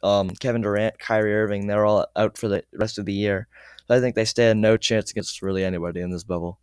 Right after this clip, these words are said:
But I did have them winning a couple games in the, I did have them winning a couple games, um, in the final eight games, but not in the playoffs, not against a team like the Raptors.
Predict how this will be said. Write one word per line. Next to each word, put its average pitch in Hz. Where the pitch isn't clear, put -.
But 101
I 110
did 107
have 104
them 98
winning 90
a 80
couple 87
games 82
in 80
the, 78
I 104
did 117
have 123
them 107
winning 101
a 85
couple -
games, 85
um, 85
in 101
the 95
final 107
eight 92
games, 85
but 90
not 101
in 87
the 65
playoffs, 50
not 95
against 95
a 82
team 87
like 82
the -
Raptors. -